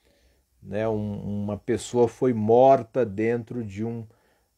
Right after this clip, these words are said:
de um boteco, dentro de um bar, lá no Jardim Morada do Sol.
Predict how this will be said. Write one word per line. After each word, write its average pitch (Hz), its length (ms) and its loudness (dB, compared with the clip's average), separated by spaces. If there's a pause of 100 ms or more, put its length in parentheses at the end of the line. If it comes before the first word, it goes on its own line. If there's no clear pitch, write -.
de 98 220 -8
um 117 100 -6
boteco, 117 720 2
dentro 110 400 -4
de 101 100 -8
um 113 160 -4
bar, 110 520 4 (400)
lá 104 280 -2
no 113 160 -6
Jardim 101 460 -2
Morada 107 380 0
do 110 100 -10
Sol. 104 520 0